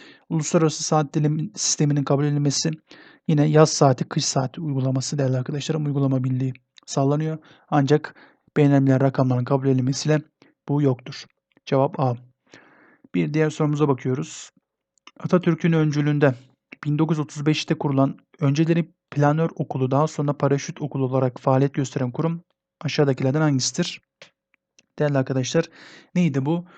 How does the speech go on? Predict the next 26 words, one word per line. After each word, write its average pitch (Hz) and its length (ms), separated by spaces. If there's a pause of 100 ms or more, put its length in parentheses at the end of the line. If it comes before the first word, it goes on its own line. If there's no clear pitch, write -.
(260)
Türk - 260
Kuşu 170 340
Havacılık 139 760
Okulu. 123 320 (1000)
E, 143 260
Atatürk'ün 143 500
öncülüğünde 139 460
kuruluyor 151 380 (160)
bin 143 120
dokuz 143 160
yüz 143 80
otuz 143 180
beş 147 160
senesinde. 147 560 (680)
E, 135 200
öncelerin 143 480
planör 143 440
okuludur. 151 440 (160)
Daha 156 180
sonra 139 240
paraşüt 135 480
okulları 131 300
olarak 135 400 (380)
faaliyet 135 720 (260)
göstermiştir. 127 800 (480)
Cevabımız 139 640